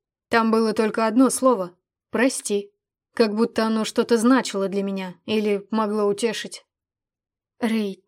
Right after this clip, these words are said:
не надо ворошить». «Я рассказываю не для того, чтобы растрогать тебя.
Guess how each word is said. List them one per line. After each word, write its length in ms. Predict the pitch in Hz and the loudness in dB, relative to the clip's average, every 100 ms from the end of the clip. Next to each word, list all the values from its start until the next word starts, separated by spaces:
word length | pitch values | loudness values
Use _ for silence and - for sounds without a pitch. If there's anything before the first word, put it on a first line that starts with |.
| - | 2
не 180 | 240 | 6
надо 240 | 247 269 214 | 8 6 2
ворошить». 600 | 202 214 - 233 - - _ _ _ _ _ _ _ _ _ | -4 -4 -2 -4 -6 -14 _ _ _ _ _ _ _ _ _
«Я 260 | 226 220 220 | -2 2 2
рассказываю 680 | 214 196 247 226 214 208 208 | 0 -2 0 0 0 -2 -2
не 120 | 220 | 0
для 140 | 214 | -2
того, 260 | 214 220 262 | -2 2 2
чтобы 280 | - 226 220 | 2 -2 -2
растрогать 540 | 220 - 277 226 196 | -4 0 2 2 -2
тебя. 300 | - 190 185 | -6 -8 -8